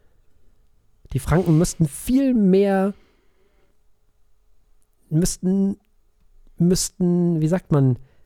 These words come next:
die sind wie wir. Die, die, die, die müssten mehr angeben mit sich und diesem Wein und dem Silvaner. Wirklich, die haben allen Grund dazu.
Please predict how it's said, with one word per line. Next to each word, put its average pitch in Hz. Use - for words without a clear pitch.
die 139
sind 247
wie 233
wir. 165
Die, 185
die, 175
die, 180
die 175
müssten 196
mehr 202
angeben 147
mit 127
sich -
und 127
diesem 117
Wein 104
und 139
dem 135
Silvaner. 113
Wirklich, 147
die 131
haben 180
allen 208
Grund 233
dazu. 107